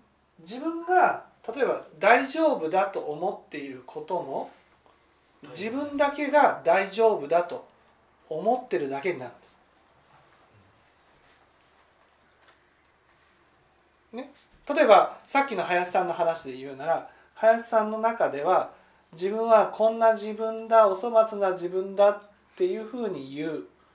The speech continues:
Speaker 1: ね、これは自分の中で、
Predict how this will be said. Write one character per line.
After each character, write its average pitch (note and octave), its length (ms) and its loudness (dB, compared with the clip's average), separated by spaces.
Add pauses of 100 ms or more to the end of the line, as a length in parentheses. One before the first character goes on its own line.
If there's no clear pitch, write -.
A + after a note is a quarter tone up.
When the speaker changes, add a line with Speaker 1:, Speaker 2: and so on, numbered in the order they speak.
(500)
Speaker 1:
ね、 B3+ 160 -16 (1300)
こ C#4 120 -2
れ D#4+ 80 4
は D4+ 320 10 (440)
自 F#3+ 200 -8
分 D4 180 -4
の D#4 100 0
中 E4 300 4
で、 F3 320 0